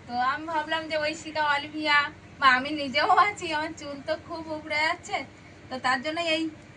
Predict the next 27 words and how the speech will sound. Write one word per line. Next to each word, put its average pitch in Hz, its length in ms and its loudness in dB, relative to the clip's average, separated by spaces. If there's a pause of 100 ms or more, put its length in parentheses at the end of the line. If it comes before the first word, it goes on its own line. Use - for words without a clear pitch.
(300)
তেল 294 420 -2
দিয়ে, 330 200 -2
আর 349 360 6
ভেষজ 302 520 -6
উপাদান 311 420 0
আছে 311 220 -2
এখানে, 269 280 -4
সবগুলোই 269 460 -6
ভেষজ 311 340 -8 (160)
উপাদান, 294 320 -4
সেইগুলো 285 460 -8
দিয়ে 339 220 -2 (500)
আর 254 120 4
একটা 262 300 2
তেল 247 180 -2
বানানো 240 300 -2
হবে। 220 260 -6 (220)
তো 254 80 -6
বোনই 302 320 -2
বলবে 311 400 2
যে 349 180 -2
কী 320 80 -4
কী 311 160 -2
আছে। 294 320 6
আসলে 359 480 2
বাটার 339 360 4
আগেই 320 380 2